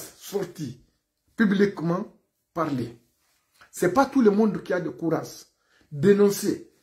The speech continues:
euh, face à une dictature. Dénoncer un dictateur,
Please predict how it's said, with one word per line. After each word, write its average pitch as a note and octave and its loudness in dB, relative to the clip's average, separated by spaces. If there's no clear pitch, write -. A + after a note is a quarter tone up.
euh, D3 -4
face - -2
à F3 0
une F#3 0
dictature. - -10
Dénoncer A#3 2
un A3 2
dictateur, D#3+ -2